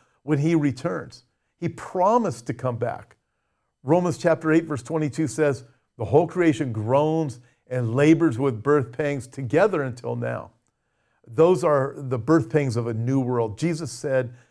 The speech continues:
they would become more intense and come closer as we near the end of the age.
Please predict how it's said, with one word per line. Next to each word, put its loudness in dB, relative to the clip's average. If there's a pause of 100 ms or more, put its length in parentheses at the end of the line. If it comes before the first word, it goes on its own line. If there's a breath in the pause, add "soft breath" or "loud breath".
(140 soft breath)
they 2
would 0
become -2
more 4
intense -8 (600)
and -4
come 2
closer 2
as 0
we -2
near 0
the -4
end -2
of 0
the -6
age. -8